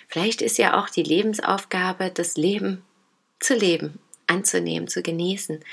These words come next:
freudvoll. Und zu erkennen, dass so wie ich bin, mit dem, was ich tue, dass das schon wertvoll ist. Und ich glaube aber trotzdem, dass es eben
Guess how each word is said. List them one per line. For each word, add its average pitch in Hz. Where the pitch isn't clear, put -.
freudvoll. 160
Und 185
zu -
erkennen, 262
dass -
so 226
wie 196
ich -
bin, 277
mit 190
dem, 220
was 190
ich -
tue, 247
dass 202
das 185
schon 208
wertvoll 190
ist. -
Und 202
ich 202
glaube 214
aber 220
trotzdem, 180
dass 165
es 180
eben 170